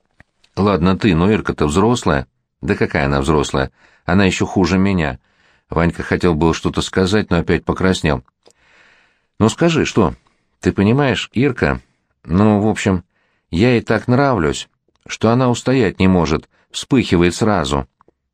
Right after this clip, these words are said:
Это она сама говорит. Знаешь, как чайник электрический. Кнопку нажал, и он того, забулькал. Выходит, ты у нас мастер кнопки нажимать? Ишь ты. А сама невольно любовалась братом.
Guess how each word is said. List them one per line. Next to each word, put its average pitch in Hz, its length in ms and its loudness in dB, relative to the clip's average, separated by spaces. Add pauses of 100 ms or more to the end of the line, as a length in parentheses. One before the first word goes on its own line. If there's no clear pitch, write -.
(480)
Это 90 220 -2
она 87 180 2
сама 110 320 -2
говорит. 80 320 0 (380)
Знаешь, 151 300 -2 (260)
как 139 200 -4
чайник 87 440 0
электрический. 80 680 0 (560)
Кнопку 131 400 0
нажал, 143 440 0 (240)
и 139 80 0
он 170 220 0 (120)
того, 82 340 0 (400)
забулькал. 87 640 0 (560)
Выходит, 107 640 -2 (300)
ты 123 120 0
у 120 80 4
нас 117 260 -2
мастер 117 420 0
кнопки 180 380 -2
нажимать? 80 520 0 (160)
Ишь 185 200 -2
ты. 67 200 -2 (720)
А 71 140 -4
сама 90 260 0
невольно 92 400 2
любовалась 87 640 0
братом. 85 520 -2